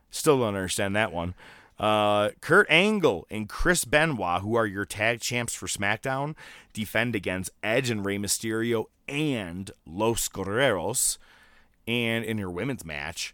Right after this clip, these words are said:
which is kind of a big grudge match that's been going on with a feud on Raw for the last several weeks, is Victoria and Trish Stratus. That's, I remember this feud in two thousand two was pretty hot. Um, like, they, it was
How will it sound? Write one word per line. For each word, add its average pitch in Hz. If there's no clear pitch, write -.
which 87
is 98
kind 117
of 98
a 73
big 101
grudge 98
match 80
that's -
been 92
going 87
on 87
with 78
a -
feud 95
on 78
Raw 95
for -
the 82
last 78
several 90
weeks, 85
is 90
Victoria 107
and 82
Trish -
Stratus. -
That's, 123
I 101
remember 110
this 87
feud 87
in 80
two 95
thousand 76
two 85
was 76
pretty 85
hot. 78
Um, 78
like, 92
they, 98
it 113
was 107